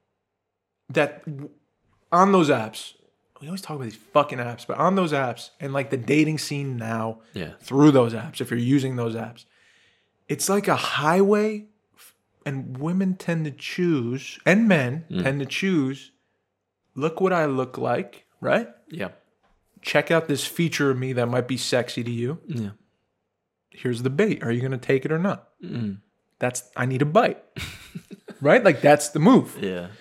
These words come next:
Speaker 2: yeah.
Speaker 1: But, I don't know, you meet someone in real life and it's, you may think that at first, or you may have, like, a, an impulse, like, "Damn," like,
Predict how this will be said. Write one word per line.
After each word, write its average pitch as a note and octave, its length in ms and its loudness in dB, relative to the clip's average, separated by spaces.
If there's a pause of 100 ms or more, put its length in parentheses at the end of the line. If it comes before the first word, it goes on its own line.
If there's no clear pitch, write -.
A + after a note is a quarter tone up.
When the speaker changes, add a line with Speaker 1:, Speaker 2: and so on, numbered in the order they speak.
(120)
Speaker 2:
yeah. F#2 180 -12 (340)
Speaker 1:
But, D3 480 4 (680)
I D#3+ 120 -2
don't A3+ 100 4
know, D#3+ 60 8
you C3+ 160 2
meet D#3 180 0
someone D#3 320 2
in C3 80 0
real D#3 160 4
life D#3 240 2
and C3 160 -6
it's, - 640 -10
you D3 120 -2
may F3+ 140 6
think G#3 340 2
that E3 140 6
at A#2+ 140 0
first, E3 580 6
or C#3 60 -2
you C3+ 60 -4
may C#3+ 100 -4
have, C3 180 -4
like, A#2+ 180 -4
a, - 120 -10 (340)
an C#3+ 80 -6
impulse, D3 460 2
like, - 160 -16
"Damn," C3+ 340 -8
like, A#2 160 -20